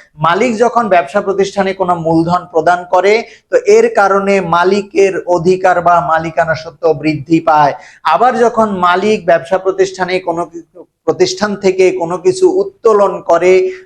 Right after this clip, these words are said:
ব্যবসা প্রতিষ্ঠান থেকে কোনো সুবিধা গ্রহণ করে,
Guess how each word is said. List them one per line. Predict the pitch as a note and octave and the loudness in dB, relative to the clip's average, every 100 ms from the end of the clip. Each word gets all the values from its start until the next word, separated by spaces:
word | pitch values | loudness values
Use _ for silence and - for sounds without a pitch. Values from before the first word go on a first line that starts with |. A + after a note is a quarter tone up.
| _ | _
ব্যবসা | D3 F3+ - A#3+ | -2 -2 0 0
প্রতিষ্ঠান | G#3 G3 G3 G3 F3+ E3+ | 2 0 0 -4 -6 -6
থেকে | F3+ F#3 | -2 0
কোনো | F#3 E3+ E3+ | 0 -4 -4
সুবিধা | - E3+ E3+ E3+ | -2 -2 2 0
গ্রহণ | D3 D#3 D#3 F#3 | 2 0 0 -4
করে, | F3+ F3+ G3+ G#3+ | -2 2 2 0